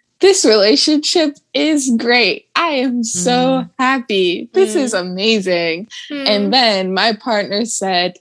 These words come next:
Speaker 1: "This is not good." And I said, "Huh? Have we been in the same relationship? It feels like your experience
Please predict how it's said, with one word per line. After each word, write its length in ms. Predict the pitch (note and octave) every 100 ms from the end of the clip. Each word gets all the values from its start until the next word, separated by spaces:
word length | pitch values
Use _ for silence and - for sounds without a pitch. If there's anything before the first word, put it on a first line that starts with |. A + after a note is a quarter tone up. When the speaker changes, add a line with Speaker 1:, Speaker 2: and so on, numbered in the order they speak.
| _ _ _ _ -
Speaker 1:
"This 200 | G#3+ A3+
is 220 | F3+ F3
not 400 | F3 F3+ F3+ F#3
good." 420 | G3 G3+ G3 F#3
And 160 | - F#3+
I 120 | F3+
said, 280 | G3+ F3+ F3 -
"Huh? 200 | F#3 C5 _ _ _ _ _ _ _ _ _ -
Have 220 | G#3+ F#3+
we 160 | A#3+
been 300 | G4+ C#5+ C5+
in 60 | D#4
the 120 | A3
same 440 | A3 - F#3+ A#3 C4+
relationship? 1040 | D#3+ F3 F#3+ - G4+ G4+ - C5+ - - _ _ - - -
It 140 | A#3
feels 320 | - F#4 G4
like 240 | B3 G#3+ A3+
your 280 | G3+ A#3 D#4+
experience 960 | B3+ - - B3 C#4+ F3 D#3+ F#3+ -